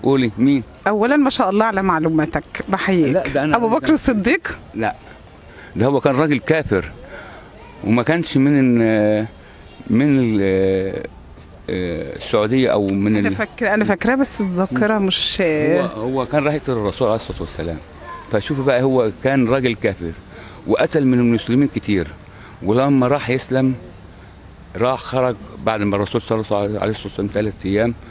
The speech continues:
Speaker 1: وقال له: "إذا أردت دما فستجد دم، وإذا أردت مالا أعطيناك ما يكفيك، وإذا أردت زاد فنعطيك ما يكفيك."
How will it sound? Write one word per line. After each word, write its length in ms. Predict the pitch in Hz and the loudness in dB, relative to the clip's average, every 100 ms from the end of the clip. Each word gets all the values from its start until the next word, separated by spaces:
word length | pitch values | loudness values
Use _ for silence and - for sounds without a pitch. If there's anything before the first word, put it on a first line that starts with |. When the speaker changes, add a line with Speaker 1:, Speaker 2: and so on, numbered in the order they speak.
| - 78 80 | -18 -16 -6
Speaker 1:
وقال 220 | 92 113 | 0 2
له: 160 | 110 104 - - 113 | 2 -2 -8 -8 -4
"إذا 320 | 107 101 92 | 0 0 2
أردت 400 | 117 131 - 92 | 0 -2 -8 -6
دما 540 | 90 123 120 123 117 - | 0 2 2 2 0 -4
فستجد 1160 | 92 - 98 - 80 92 92 101 113 110 90 92 | -8 -6 -8 -8 -8 -6 -2 -2 -2 -4 -4 -4
دم، 240 | 101 92 78 - - - - - 82 | -2 -4 -6 -10 -20 -20 -18 -12 -2
وإذا 320 | 87 110 92 | 0 2 0
أردت 260 | - - | 0 -2
مالا 460 | 107 110 107 107 101 - | -2 0 0 0 -2 -6
أعطيناك 520 | 90 92 95 98 113 - | -10 -8 -4 -2 -2 -2
ما 120 | 90 | -6
يكفيك، 420 | 82 - - 82 71 - - - | -6 -6 -6 -6 -8 -14 -18 -6
وإذا 320 | 95 95 104 101 | 0 2 2 0
أردت 260 | 123 - | 0 -4
زاد 320 | 95 117 120 110 - | -2 0 0 -2 -2
فنعطيك 500 | 101 95 131 123 101 | -2 -2 -2 -2 0
ما 160 | 104 | 0
يكفيك." 400 | 90 82 - 80 | -2 -6 -6 -8